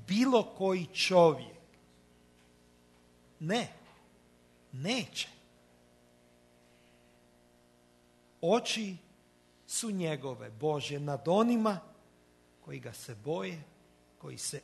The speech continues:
uzdaju u milost njegovu.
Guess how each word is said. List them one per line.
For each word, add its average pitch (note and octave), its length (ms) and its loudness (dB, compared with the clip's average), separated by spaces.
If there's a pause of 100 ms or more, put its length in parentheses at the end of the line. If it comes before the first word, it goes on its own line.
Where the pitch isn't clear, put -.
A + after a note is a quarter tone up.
uzdaju A3+ 760 -2 (960)
u C3 100 -12
milost C#3 640 -10 (280)
njegovu. G#2 400 -18